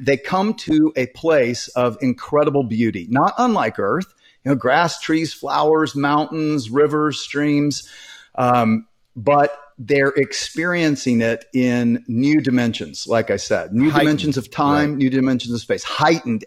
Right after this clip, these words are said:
Speaker 1: everything. What they commonly come back and say is that this world is really the shadow of that world.
Speaker 2: Yeah.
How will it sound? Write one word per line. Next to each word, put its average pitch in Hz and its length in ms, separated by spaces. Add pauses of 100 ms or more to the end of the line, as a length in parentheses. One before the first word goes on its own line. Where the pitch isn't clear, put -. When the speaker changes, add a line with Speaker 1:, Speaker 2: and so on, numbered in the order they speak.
Speaker 1:
everything. 127 600 (460)
What - 180
they 220 80
commonly 170 560
come 156 260
back 131 240
and 113 120
say 101 520 (580)
is 139 200
that 135 300
this 123 640
world 117 580
is 120 200
really 131 540 (640)
the 117 140
shadow 143 560
of 104 120
that 107 280
world. 85 260 (160)
Speaker 2:
Yeah. 131 260